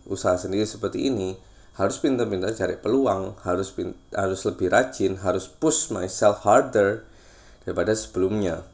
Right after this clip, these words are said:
Tapi puji Tuhan, seperti saya katakan tadi juga, dua ribu dua puluh dua ini tahunnya mimpi dan penglihatan. Ketika saya taat saja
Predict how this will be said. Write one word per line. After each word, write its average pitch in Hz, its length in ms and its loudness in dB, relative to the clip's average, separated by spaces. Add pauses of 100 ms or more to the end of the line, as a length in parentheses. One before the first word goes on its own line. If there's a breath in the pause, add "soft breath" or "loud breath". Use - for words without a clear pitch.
(340)
Tapi 87 240 0
puji 101 320 -4
Tuhan, 98 480 2 (400 loud breath)
seperti 104 320 -6
saya 98 80 4
katakan 90 480 0
tadi 101 240 0
juga, - 560 2 (240 loud breath)
dua 113 160 6
ribu 113 160 0
dua 110 160 2
puluh 113 200 4
dua 113 80 2
ini 131 80 2
tahunnya 101 360 2
mimpi 107 480 -2
dan 95 160 -2
penglihatan. 90 880 -2
Ketika 104 320 2
saya 101 240 2
taat 127 520 4
saja 104 600 0